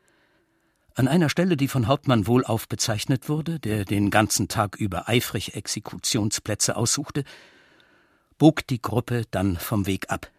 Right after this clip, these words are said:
Kammer befahl den Juden sodann, sich in einer Reihe hinzulegen.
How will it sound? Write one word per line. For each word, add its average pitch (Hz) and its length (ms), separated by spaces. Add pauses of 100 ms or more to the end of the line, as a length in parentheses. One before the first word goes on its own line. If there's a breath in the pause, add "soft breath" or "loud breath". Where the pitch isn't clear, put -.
(420)
Kammer 160 260
befahl 131 420
den 139 200
Juden 139 320
sodann, 143 420
sich - 320
in 123 200
einer 127 340
Reihe 127 200
hinzulegen. - 600